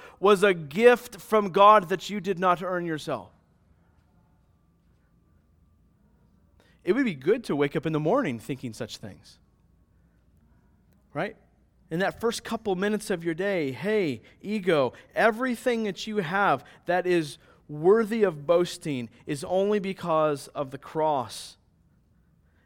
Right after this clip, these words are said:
And it came as a gift from God. And humility is happy to admit that everything we have is a free gift from God so that we can boast in nothing but the cross. Whatever abilities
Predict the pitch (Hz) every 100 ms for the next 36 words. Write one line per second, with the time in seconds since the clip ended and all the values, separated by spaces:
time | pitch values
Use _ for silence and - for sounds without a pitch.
0 | - 143 135 - 175 185 165 147 135 143
1 | - - 147 139 135 113 104 104 _ _
2 | - _ _ _ _ _ - 165 151 160
3 | 165 185 269 233 - 175 156 208 226 202
4 | 165 - 185 147 165 247 285 - - -
5 | 190 196 233 240 247 233 220 214 214 247
6 | 226 185 185 175 214 233 175 220 214 -
7 | 202 190 226 180 180 - - - 226 226
8 | 233 - 190 170 254 240 220 - 214 208
9 | 240 233 220 180 214 220 226 - 285 220
10 | 135 - - _ _ _ _ _ _ _
11 | _ _ _ _ _ _ _ _ - 156
12 | 190 233 220 170 226 233 - 214 202 -